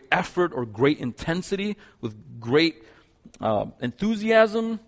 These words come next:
you don't do them with that intensity anymore. And so they've become less frequent and they've become less intense. And I need you to go back there. He tells them, Remember the height from which you've fallen.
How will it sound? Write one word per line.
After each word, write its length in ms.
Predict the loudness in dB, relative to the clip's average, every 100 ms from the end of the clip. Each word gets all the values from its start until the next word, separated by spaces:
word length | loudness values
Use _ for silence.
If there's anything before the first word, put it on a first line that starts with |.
| _ _ _
you 140 | -4 0
don't 240 | 0 0
do 180 | -2 2
them 140 | 2
with 140 | 2 2
that 140 | 2
intensity 560 | 2 -2 -2 -2 -6 -4
anymore. 500 | -4 -6 -8 -12 -12
And 100 | -10
so 220 | -4 -2
they've 180 | -2 -2
become 360 | -6 -2 -2 0
less 520 | 0 0 -2 -16 -20 _ _
frequent 580 | -12 -2 -2 -2 -10 -12 _ _ -6
and 80 |
they've 120 | -4 -4
become 320 | -4 -4 2
less 300 | 2 2 -2
intense. 720 | -8 -6 -4 -4 -4 -14 -20 _ _ _ _ _ _ _ _
And 140 | -2
I 80 | -2
need 220 | -2 -4
you 60 | -6
to 60 | -6
go 160 | -6
back 540 | -2 2 2 0 -12 -20 _ _ _
there. 520 | -10 -4 -4 -6 -14 _ _ _ _ _ _ _
He 80 | -8
tells 160 | -6
them, 100 | -4
Remember 580 | -2 4 4 4 0 -2 -14 _ _ _ _ _ -2
the 160 | 0
height 420 | 0 4 2 2
from 180 | -6 -6
which 200 | -6 -6
you've 120 | -10
fallen. 440 | -8 -8 -6 -8